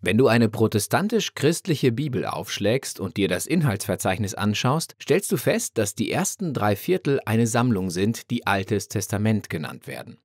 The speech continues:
Schau dir die Liste der Bücher an und du wirst sehen, dass sie aus neununddreißig kleineren Schriften besteht, die in vier Hauptteile zusammengefasst sind. Die ersten fünf Bücher werden Pentateuch genannt,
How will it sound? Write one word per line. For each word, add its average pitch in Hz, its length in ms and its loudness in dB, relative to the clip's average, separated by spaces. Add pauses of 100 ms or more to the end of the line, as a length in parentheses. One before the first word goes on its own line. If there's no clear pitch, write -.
(120)
Schau - 220 -4
dir 127 140 4
die 117 80 4
Liste 135 320 2
der 107 120 4
Bücher 135 380 2
an 156 160 0
und 139 160 2
du 120 80 2
wirst 117 320 2
sehen, 139 380 2
dass 117 160 2
sie 151 120 0
aus 117 220 2
neununddreißig 151 720 0
kleineren 131 460 0
Schriften - 380 -2
besteht, 90 500 -2
die 120 120 -2
in 92 100 2
vier 143 400 0
Hauptteile 90 500 -4
zusammengefasst 87 880 -6
sind. - 320 -16 (140)
Die 113 100 0
ersten 143 300 2
fünf 101 300 -2
Bücher 104 460 2
werden 104 300 2
Pentateuch 101 680 -6
genannt, 71 420 -12